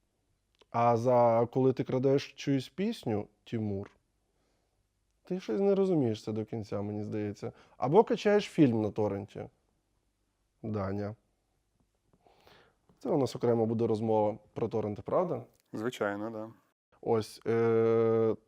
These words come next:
Speaker 1: то що? Попросимо людей не купувати піратські книги. А як зрозуміти, що вона піратська?
Speaker 2: В двох словах: це, по-перше, неякісний принт, е, зазвичай м'яка обкладинка.
Speaker 1: Так.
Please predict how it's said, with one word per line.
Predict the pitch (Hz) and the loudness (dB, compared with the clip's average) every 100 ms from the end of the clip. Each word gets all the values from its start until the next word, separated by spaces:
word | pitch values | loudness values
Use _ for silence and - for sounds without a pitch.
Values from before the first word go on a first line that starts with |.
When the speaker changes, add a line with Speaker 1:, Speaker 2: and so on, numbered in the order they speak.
| _ | _
Speaker 1:
то | - | -2
що? | 156 - 131 - 123 _ _ _ _ _ _ _ _ 110 - | 0 4 4 4 -4 _ _ _ _ _ _ _ _ -16 -8
Попросимо | 139 131 160 160 165 | -4 0 0 0 0
людей | 160 160 165 160 | 0 0 2 2
не | 160 | 0
купувати | 160 147 156 156 | -4 -2 0 0
піратські | 151 147 147 - | -2 -2 -4 -6
книги. | 151 202 - | -6 -4 2
А | |
як | 151 208 247 | 6 6 4
зрозуміти, | 156 151 139 120 98 | 2 4 4 2 -2
що | - | -6
вона | 110 101 | -6 -6
піратська? | 107 104 104 - - - _ _ _ | -6 -6 -6 -12 -20 -20 _ _ _
Speaker 2:
В | 101 | -6
двох | 127 143 | -4 -2
словах: | 139 139 208 208 | 0 4 4 2
це, | - 135 | 0 2
по-перше, | 120 123 - 110 - | 4 4 6 4 4
неякісний | 110 120 123 117 110 - 113 107 | -4 0 0 0 -6 -6 -8 -6
принт, | - 110 120 - _ _ _ _ _ _ _ _ _ _ _ | -2 -2 -2 -6 _ _ _ _ _ _ _ _ _ _ _
е, | 110 110 113 - | -6 -6 -6 -6
зазвичай | 110 123 143 - 139 | -2 2 2 6 6
м'яка | 110 120 127 | 6 6 6
обкладинка. | 113 - 107 98 117 - 160 _ _ _ _ _ _ _ _ - | 6 4 2 2 -2 -8 -10 _ _ _ _ _ _ _ _ -6
Speaker 1:
Так. | 110 104 - | -4 -4 -8